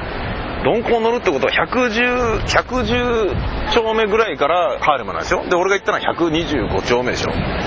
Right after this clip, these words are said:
で、そこから次の駅が百二十一とか、そんなんなんですよ。まだまだドハーレムの中なんですよ。そこで乗ってきたやつですから、恐ろしいじゃないですか。だけれども、そいつらは、えー、次の駅で降りました。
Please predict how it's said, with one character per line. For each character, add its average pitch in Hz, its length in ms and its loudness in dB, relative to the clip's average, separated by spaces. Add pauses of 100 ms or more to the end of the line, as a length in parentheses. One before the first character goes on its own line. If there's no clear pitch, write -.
(400)
で、 135 80 4
そ 180 100 4
こ 160 60 -2
か 202 80 2
ら 147 40 -4
次 247 200 -2
の 233 120 2
駅 107 220 0
が 120 100 4
百 - 260 0
二 240 140 2
十 202 140 2
一 - 260 -2
と 208 80 4
か、 - 120 -6
そ - 140 0
ん 240 60 2
な 320 100 2
ん 285 40 -4
な 175 80 -2
ん - 40 -2
で - 60 -4
す - 80 -2
よ。 - 160 0
ま 240 140 2
だ 285 100 0
ま 202 120 2
だ 151 120 2 (160)
ド 151 80 4
ハ 359 240 2
ー 381 40 0
レ 214 80 2
ム 143 100 -2
の 104 80 0
中 170 200 2
な 127 80 0
ん - 40 -6
で - 60 -4
す - 120 -2
よ。 80 60 0 (340)
そ - 140 2
こ 233 140 0
で 285 100 2
乗 233 120 2
っ 220 40 -2
て 277 120 2
き - 80 -6
た 202 60 4
や 139 100 2
つ - 120 -4
で 98 80 0
す - 100 -2
か 87 80 0
ら、 90 260 2 (580)
恐 151 320 2
ろ 330 100 2
し - 180 2
い 370 40 4
じ 240 80 2
ゃ 156 40 2
な 117 80 2
い 95 60 2
で - 20 0
す - 100 0
か。 80 140 2 (800)
だ 202 120 2
け 196 120 2
れ 170 60 0
ど 143 140 2
も、 165 280 2 (280)
そ 131 100 2
い 127 60 0
つ 123 180 0
ら 104 80 2
は、 127 400 2 (640)
え 95 960 2
ー、 - 120 -2
次 160 280 2
の 185 160 0
駅 101 220 0
で 101 220 0
降 127 160 2
り 131 100 0
ま 127 160 2
し - 120 -4
た。 - 100 0